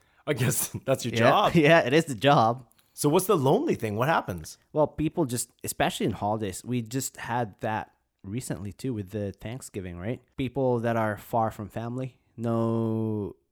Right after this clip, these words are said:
Speaker 2: access to them or, like, no ride to them, or they, family can't visit, or just depends on the situation. People get, just get lonely on holidays. They would call us. We'd talk, sit down, talk to people.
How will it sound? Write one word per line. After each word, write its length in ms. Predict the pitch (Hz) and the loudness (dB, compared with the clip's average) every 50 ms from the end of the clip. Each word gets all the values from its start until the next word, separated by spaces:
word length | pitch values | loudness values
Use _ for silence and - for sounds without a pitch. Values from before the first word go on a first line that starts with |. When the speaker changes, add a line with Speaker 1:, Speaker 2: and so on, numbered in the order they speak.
| _ _ _ _ _ - | _ _ _ _ _ -6
Speaker 2:
access 720 | 110 110 107 - - - 113 101 - - - - - - _ _ _ _ _ _ _ _ - | -4 -4 -4 -6 -10 -12 -10 -8 -8 -10 -10 -14 -18 -20 _ _ _ _ _ _ _ _ -10
to 200 | - 123 123 131 | -8 -6 -4 -2
them 320 | 143 143 147 147 143 139 | -2 0 0 0 0 2
or, 220 | 127 117 113 110 107 | 2 2 2 0 0
like, 300 | 107 101 98 101 90 - _ _ _ _ - | -2 -4 -4 -6 -8 -10 _ _ _ _ -18
no 220 | 107 - 101 98 | -14 -12 -10 -8
ride 460 | 95 101 110 117 113 117 117 113 - - | -4 -2 -2 -2 -2 -2 -6 -6 -8 -12
to 180 | - 117 110 | -10 -8 -6
them, 260 | 107 113 110 110 107 | -4 -4 -4 -4 -4
or 240 | 101 98 98 98 98 | -6 -6 -6 -6 -6
they, 320 | 92 98 101 98 101 98 - _ - - - | -8 -6 -6 -6 -6 -6 -10 _ -20 -20 -10
family 260 | - 113 110 110 110 | -6 -6 -4 -4 -6
can't 300 | - - 110 110 104 92 | -8 -6 -6 -6 -6 -6
visit, 420 | 95 113 110 107 107 113 110 - - _ - - _ _ _ | -6 -4 -4 -4 -4 -4 -6 -6 -8 _ -20 -20 _ _ _
or 460 | - - 107 101 101 101 104 104 - - _ | -10 -8 -6 -4 -4 -4 -6 -6 -8 -12 _
just 220 | - 131 - - _ _ | -16 -16 -16 -16 _ _
depends 380 | - - - 127 117 113 107 - | -20 -14 -10 -8 -8 -8 -8 -10
on 80 | 110 | -12
the 60 | 101 92 | -12 -10
situation. 720 | - 113 101 - - - 95 92 95 90 - 98 92 87 - _ _ _ | -8 -8 -10 -10 -10 -10 -8 -8 -8 -10 -10 -14 -14 -16 -18 _ _ _
People 240 | - 73 - _ 131 | -20 -20 -18 _ -12
get, 240 | 95 98 92 - - _ _ _ | -10 -10 -10 -10 -14 _ _ _
just 140 | - 87 - _ _ _ _ 113 | -20 -20 -20 _ _ _ _ _
get 180 | 110 95 - | -12 -12 -10
lonely 340 | 87 90 92 101 104 107 104 98 | -10 -10 -8 -8 -6 -6 -6 -8
on 80 | 92 87 | -10 -10
holidays. 680 | - 92 90 90 95 92 90 104 98 98 98 - - _ _ _ _ _ _ _ _ _ _ _ | -10 -10 -10 -8 -8 -8 -6 -6 -6 -6 -8 -10 -16 _ _ _ _ _ _ _ _ _ _ _
They 80 | - 113 | -10 -10
would 80 | 90 - | -10 -10
call 200 | - 85 85 85 | -12 -12 -12 -12
us. 160 | - - - | -14 -12 -12
We'd 200 | 113 104 - _ | -12 -12 -14 _
talk, 180 | - - - _ _ _ _ | -20 -20 -20 _ _ _ _
sit 260 | - - 120 - - | -10 -8 -8 -8 -8
down, 280 | - 101 95 95 95 - - | -8 -10 -8 -8 -10 -12 -12
talk 300 | - - 98 95 - - | -12 -10 -10 -10 -12 -16
to 60 | - | -20
people. 400 | _ 104 98 95 - - 104 - | _ -16 -16 -14 -12 -14 -14 -14